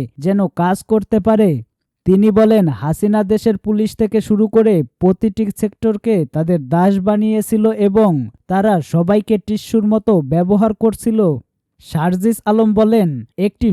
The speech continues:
নতুন বাংলাদেশ বিনির্মাণে শ্রমিক থেকে শুরু করে সব শ্রেণীর পেশার মানুষকে ভূমিকা রাখতে হবে। আমরা নির্বাচিত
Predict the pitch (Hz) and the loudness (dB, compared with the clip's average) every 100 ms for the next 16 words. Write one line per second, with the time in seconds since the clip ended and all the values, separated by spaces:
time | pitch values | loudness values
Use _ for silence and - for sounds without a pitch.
0 | 165 175 180 220 208 220 220 220 208 196 | 2 0 2 2 4 2 2 0 0 0
1 | 170 214 220 214 220 220 185 131 - 170 | 0 0 2 2 2 2 0 -4 -4 0
2 | 185 208 - 226 214 214 220 220 214 214 | 0 0 -2 -2 -2 0 0 2 2 2
3 | 208 147 - _ _ 165 180 - - 202 | 2 -2 -8 _ _ -2 -2 -4 -6 -2
4 | 208 214 - 220 226 214 220 220 - - | 0 0 -2 -2 -2 0 0 -2 -4 -2
5 | 214 139 113 139 180 196 233 214 - 233 | -2 -2 -2 0 0 0 0 -2 -2 -2
6 | 214 220 214 190 113 - _ 156 175 208 | 2 2 2 0 -2 -10 _ -4 0 2
7 | 214 226 220 202 220 220 226 | 4 2 2 2 0 0 -2